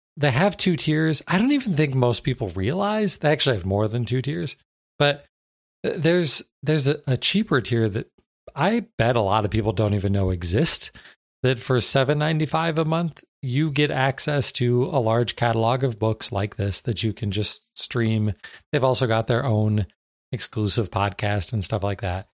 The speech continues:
The, but the service that most people have, I think, that, that are Audible subscribers, it's fifteen ninety-five a month. And that gets you access to the, to the big catalog of books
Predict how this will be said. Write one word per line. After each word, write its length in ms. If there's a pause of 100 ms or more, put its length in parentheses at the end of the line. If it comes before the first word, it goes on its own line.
(960)
The, 280 (100)
but 200
the 80
service 400
that 340
most 460
people 380
have, 280
I 180
think, 440 (120)
that, 320
that 140
are 320
Audible 360
subscribers, 680
it's 240
fifteen 520
ninety-five 680
a 80
month. 380 (220)
And 420 (480)
that 180
gets 200
you 80
access 400
to 140
the, 460 (280)
to 140
the 100
big 180
catalog 500
of 180
books 400